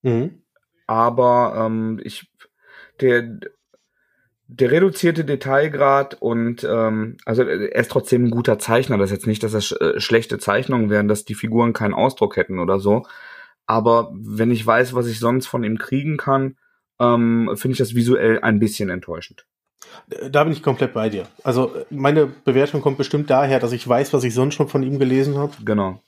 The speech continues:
Speaker 1: Also von beiden, ne? Und,
Speaker 2: Ja.
Speaker 1: ähm, dann kriege ich das hier vorgesetzt, dann bin ich nicht so zufrieden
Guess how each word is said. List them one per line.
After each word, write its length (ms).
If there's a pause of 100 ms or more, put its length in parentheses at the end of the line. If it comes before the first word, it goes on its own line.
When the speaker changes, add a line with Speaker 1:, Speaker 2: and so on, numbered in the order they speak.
Speaker 1:
Also 160
von 220
beiden, 400 (220)
ne? 240 (120)
Und, 180
Speaker 2:
Ja. 80 (180)
Speaker 1:
ähm, 340 (160)
dann 140
kriege 180
ich 80
das 160
hier 120
vorgesetzt, 600
dann 220
bin 100
ich 300 (280)
nicht 240
so 100
zufrieden 760